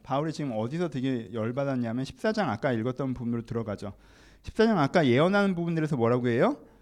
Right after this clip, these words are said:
"저들이 다른 사람의 계시가 있으면 먼저 하던 자는 잠잠하라." 응? 하나씩 예언을 할 수 있다. 예언하는 자의 영은 예언한, 예언 받는 자에게,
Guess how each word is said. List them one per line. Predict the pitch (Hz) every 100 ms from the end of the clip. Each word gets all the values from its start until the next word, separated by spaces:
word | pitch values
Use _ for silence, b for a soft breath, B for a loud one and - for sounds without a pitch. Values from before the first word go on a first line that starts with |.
| b b b _ _
"저들이 | - 196 208 202
다른 | 139 170 214
사람의 | 208 208 190
계시가 | 151 131 175 165
있으면 | 170 156
먼저 | 110 110 123
하던 | 165 156 147
자는 | 139 139
잠잠하라." | - 110 151 160 110 98 98 117 113 101 101 - _ _ _ _ _ 143
응? | 208 - b b b b
하나씩 | - 247 254 208
예언을 | 120 135 147
할 | 190
수 | 214 127
있다. | - 123 107 117 120 104
예언하는 | 107 151 190 185 160
자의 | 156 139
영은 | 110 127 185 139
예언한, | 107 135 143 143 127 113
예언 | 120 127 139
받는 | 113 107 127 135
자에게, | 127 120 135 190 214